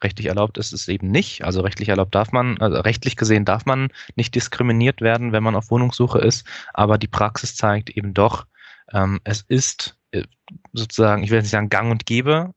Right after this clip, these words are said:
äh, aber es ist zumindest etwas, was auch unter VermieterInnen, unter MaklerInnen ein Problem ist, was sie voneinander wissen und was sie vielleicht sogar auch selber aktiv betreiben. Und das,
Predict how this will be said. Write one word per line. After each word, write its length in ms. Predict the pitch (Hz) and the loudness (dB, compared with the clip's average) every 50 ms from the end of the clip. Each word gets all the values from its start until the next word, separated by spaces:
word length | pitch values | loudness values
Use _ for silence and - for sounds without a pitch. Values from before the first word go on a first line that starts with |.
| _ - | _ -2
äh, 60 | 107 | 0
aber 460 | 104 104 104 - - 98 101 104 101 | 2 2 2 2 2 0 2 2 0
es 120 | 95 - | -2 -2
ist 160 | - 107 - - | -6 -10 -10 -8
zumindest 400 | - 110 107 107 110 107 - - | -6 -4 -2 -2 -2 -2 -4 -6
etwas, 360 | 104 - - 107 101 101 - - - - - _ | -4 0 2 0 0 0 -4 -12 -18 -20 -8 _
was 160 | - 107 107 - | -4 -2 -2 -2
auch 100 | 95 98 | -4 -4
unter 400 | - 107 107 - 104 101 101 101 | -4 -4 0 0 2 2 2 0
VermieterInnen, 760 | 101 - 98 98 104 120 - - 127 117 104 104 113 113 110 | 0 0 0 0 0 0 2 2 2 2 2 0 0 0 0
unter 220 | 85 104 - 95 | -2 -2 0 0
MaklerInnen 680 | 92 92 98 110 - - - - 101 104 107 104 104 - - - - - - | 2 2 2 2 2 -2 -2 0 0 0 2 0 0 -2 -6 -16 -20 -12 -4
ein 180 | - 101 104 104 | -2 0 0 0
Problem 520 | - 92 101 98 98 92 98 104 107 110 | 0 -2 -2 0 2 4 4 4 4 2
ist, 260 | - 98 - - - | 2 0 -2 -2 0
was 160 | 101 95 90 | 0 0 0
sie 80 | - - | -2 -6
voneinander 640 | - - - 104 101 101 101 98 95 95 95 90 101 | -4 -2 -2 0 2 2 2 2 2 2 2 2 2
wissen 240 | 110 - - - 107 | 2 0 0 0 0
und 140 | 101 - | 0 0
was 100 | 98 - | 0 -2
sie 80 | - - | -2 -2
vielleicht 240 | 98 104 98 104 101 | 0 0 0 0 0
sogar 300 | - 101 101 101 - - | 2 4 4 4 4 2
auch 100 | 98 - | 0 0
selber 360 | - 92 92 92 98 - - | 2 2 2 4 2 2 0
aktiv 340 | 90 - - - - - - | -2 -4 -6 -10 -10 -10 -6
betreiben. 440 | - - - - 50 - - - - | -6 -6 -4 -2 -4 -4 -4 -6 -8
Und 100 | - 80 | -8 -8
das, 240 | - - - - - | -8 -8 -8 -8 -12